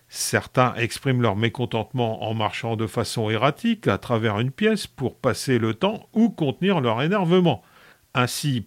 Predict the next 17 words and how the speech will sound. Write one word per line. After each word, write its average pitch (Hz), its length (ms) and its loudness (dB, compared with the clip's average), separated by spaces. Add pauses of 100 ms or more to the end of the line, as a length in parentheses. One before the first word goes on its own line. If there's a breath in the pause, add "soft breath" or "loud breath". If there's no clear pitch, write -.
(140)
plus 214 200 4
le 156 140 6
nombre 113 320 2
de 110 140 4
pas 101 420 2
est 180 220 4
élevé, 135 420 4
plus 202 540 2
l'attente 165 640 4
se 196 260 8
fait 135 240 0
longue. 117 460 2 (1400 soft breath)
Pourquoi 247 420 2
s'être 180 480 2
fixé 180 540 -2
à 151 160 2
cent? 139 400 2